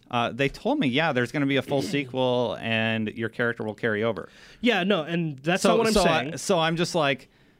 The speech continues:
Speaker 1: I already knew there was a Destiny sequel coming, like, years ago. Why would I make an In-N-Out bet
Speaker 2: Oh,
Speaker 1: against it?
Speaker 2: well, so the
Speaker 1: Yeah.
Speaker 2: di-, like,
Speaker 1: Yeah.
Speaker 2: so
Speaker 1: I don't
Speaker 2: the
Speaker 1: think
Speaker 2: be-
Speaker 1: I was on that episode.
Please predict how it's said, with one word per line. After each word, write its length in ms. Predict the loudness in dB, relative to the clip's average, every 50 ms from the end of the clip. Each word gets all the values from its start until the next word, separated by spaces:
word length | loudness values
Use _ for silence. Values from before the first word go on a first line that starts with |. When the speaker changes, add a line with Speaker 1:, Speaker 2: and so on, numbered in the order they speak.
| _ _ _ 0
Speaker 1:
I 60 | 0
already 220 | 2 2 4 4 4
knew 260 | 4 4 4 4 4
there 100 | 4 2
was 100 | 2 0
a 80 | 0 -2
Destiny 380 | 0 -2 -2 -2 -2 -2 -2
sequel 300 | -2 0 -2 -2 -2 -2
coming, 320 | -4 -2 0 0 2 2 0
like, 140 | 0 -2 -2
years 540 | -4 -2 0 2 2 4 2 2 0 0
ago. 380 | 0 0 0 0 0 0 0 0
Why 340 | 0 0 0 0 2 2 2
would 180 | 2 2 2 2
I 80 | 2
make 220 | 2 2 0 0 0
an 80 | 0
In-N-Out 440 | 0 0 0 0 -2 -2 -2 -4 -6
bet 120 | -4 0 2
Speaker 2:
Oh, 160 | 2 2 4
Speaker 1:
against 260 | 2 2 0 -2 -6 -10
it? 160 | -10 -8 -4
Speaker 2:
well, 240 | 0 2 4 4 2
so 220 | 2 2 2 2 4
the 60 | 4
Speaker 1:
Yeah. 60 | 4 4
Speaker 2:
di-, 100 | 2 2 0
like, 220 | 0 -2 -2 -2 -4 -10 -12 -8
Speaker 1:
Yeah. 60 | -6 0
Speaker 2:
so 160 | 2 2 2 2 2 2
Speaker 1:
I 80 | 2 4
don't 60 | 4
Speaker 2:
the 40 | 4
Speaker 1:
think 100 | 4 4
Speaker 2:
be- 20 | 4
Speaker 1:
I 60 | 4
was 120 | 2 2
on 140 | 2 2 2
that 140 | 2 2 0
episode. 420 | 0 -2 -6 -10 -10 -10 -10 -12